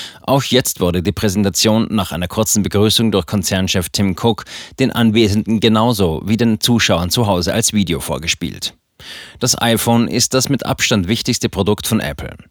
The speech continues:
Verkäufe des Geräts bringen rund die Hälfte der Konzernerlöse ein. Außerdem spielt es eine Schlüsselrolle für den Absatz anderer Geräte wie Uhren und Ohrhörern sowie von Diensten wie Apple Music. Größeres Watch-Modell.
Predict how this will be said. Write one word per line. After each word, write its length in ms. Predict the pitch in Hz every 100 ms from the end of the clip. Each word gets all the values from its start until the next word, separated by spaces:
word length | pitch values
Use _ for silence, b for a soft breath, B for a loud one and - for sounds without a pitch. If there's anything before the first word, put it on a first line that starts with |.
| _
Verkäufe 500 | - 147 131 113 -
des 160 | 101 -
Geräts 380 | 110 104 107 -
bringen 280 | 107 107
rund 220 | 95 107 127
die 80 |
Hälfte 400 | 101 95 87 -
der 100 | 107
Konzernerlöse 840 | 101 120 - 104 101 90 85 80 90
ein. 300 | 73 62 - B B B
Außerdem 400 | 101 110 117 123
spielt 340 | 123 - 107 95
es 80 |
eine 180 | 78 113
Schlüsselrolle 680 | 101 117 110 104 85 85 80
für 100 | -
den 200 | 107 -
Absatz 380 | - - 101 -
anderer 320 | 120 107 90
Geräte 480 | 101 90 87 98 87
wie 100 | -
Uhren 420 | 123 107 113 107 B B -
und 220 | 135 -
Ohrhörern 720 | 120 123 104 92 92 95 76
sowie 220 | 117 127
von 200 | 120 131
Diensten 420 | 113 123 - 92
wie 120 | 87 -
Apple 260 | 110 110
Music. 640 | 80 69 71 55 - - _ _ _ _ _ _ _ - B B B B
Größeres 520 | - 131 127 135 127 110
Watch-Modell. 720 | 113 - 92 82 - -